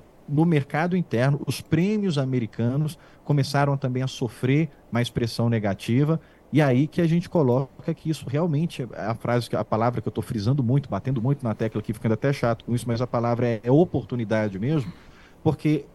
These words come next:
quando o mercado americano, é, ficar esmagado a oferta e o mercado brasileiro tá indo lá deixar algum volume, a gente pode derrubar de novo o mercado americano.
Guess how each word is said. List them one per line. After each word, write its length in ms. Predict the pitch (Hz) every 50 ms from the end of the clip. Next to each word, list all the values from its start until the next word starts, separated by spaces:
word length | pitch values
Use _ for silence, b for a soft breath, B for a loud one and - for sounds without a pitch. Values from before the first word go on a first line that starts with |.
| -
quando 220 | 175 170 196 214 208
o 40 | 226
mercado 440 | 202 202 175 - - 147 143 143 143
americano, 680 | 143 143 143 143 139 - - 117 107 101 95 90 87 B B B B B B -
é, 220 | - 110 110 110
ficar 360 | 107 - - 143 - - 135 139
esmagado 800 | 147 127 123 131 139 127 104 92 110 123 135 143 143 117 104
a 80 | 107 110
oferta 400 | 113 110 - 117 113 104 104 -
e 60 | -
o 60 | 110 110
mercado 320 | 120 113 - - 120 120
brasileiro 440 | 113 127 127 120 123 113 117 113 -
tá 160 | - - 113
indo 140 | 120 120 117
lá 200 | 110 113 117 113
deixar 280 | 101 107 101 - -
algum 380 | 107 110 110 104 101 104 120 113
volume, 480 | 101 107 98 101 135 160 170 127 90 - B B B B B B B
a 80 | -
gente 220 | 107 123 143 139 -
pode 400 | - - 131 139 156 185 185 202
derrubar 440 | 175 196 185 156 151 123 117 120 139
de 120 | 143 160
novo 300 | 147 120 113 120 117 135
o 20 |
mercado 340 | 143 156 156 - - 143 143
americano. 640 | 156 151 165 170 180 - - 160 143 117 95 90